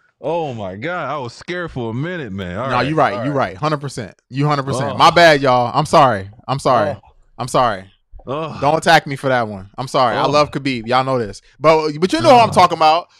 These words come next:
Speaker 2: Like, like, like, like a Usman, Islam, all these type of dudes. They not, they not on, they not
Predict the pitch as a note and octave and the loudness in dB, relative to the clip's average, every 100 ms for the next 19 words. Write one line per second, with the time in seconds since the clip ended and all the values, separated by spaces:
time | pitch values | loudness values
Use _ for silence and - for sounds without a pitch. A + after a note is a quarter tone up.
0 | _ D#3+ D#3+ D3+ D3+ D3 C#3+ D3 D#3 C#3+ | _ 4 4 2 0 0 0 0 0 0
1 | C#3+ C3+ E3 F#3 - E3+ D#3+ D#3+ D#3+ _ | 0 0 -2 -2 -4 -4 -4 -6 -12 _
2 | - D#3+ D#3+ D#3 D3+ D3 D3 E3 F3 F3+ | -4 -2 0 0 2 2 2 2 2 0
3 | F#3 E3 D3+ E3 D#3 E3+ G#3 F#3+ D#3 E3 | 0 0 0 -2 0 -2 0 0 -2 -2
4 | G#3 G#3+ F#3 F#3 D#3+ F3 G3+ F#3+ | 2 2 2 0 -2 -2 0 -2